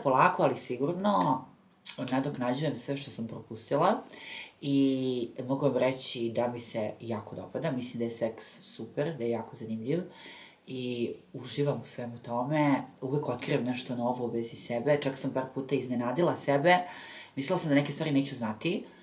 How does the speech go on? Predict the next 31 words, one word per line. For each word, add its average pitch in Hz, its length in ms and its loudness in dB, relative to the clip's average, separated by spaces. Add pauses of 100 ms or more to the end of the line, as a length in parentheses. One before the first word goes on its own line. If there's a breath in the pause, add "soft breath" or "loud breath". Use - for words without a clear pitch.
(360 loud breath)
ali 170 180 4
međutim 143 480 0
to 160 80 0
je 139 120 4
ono, 95 280 -2
ili 170 200 0
se 160 160 -2
rodite 139 400 2
sa - 120 -8
tom 131 140 -6
nekom 127 300 -4
vatrom 117 460 -2
i 117 60 -4
sa - 120 -10
strašću 120 640 -6
koju 110 140 -2
imate, 131 360 0
ili 120 160 0
se - 180 -6
ne 117 120 -4
rodite, 156 360 -4
tako 139 180 -6
da 147 100 -2 (440 loud breath)
što 214 140 -4
se 214 120 -2
tiče - 200 -2
seksa, - 420 -2 (140)
sve - 200 -12
je 117 60 -12
super. - 300 -16 (1160)
Odlično, - 380 -10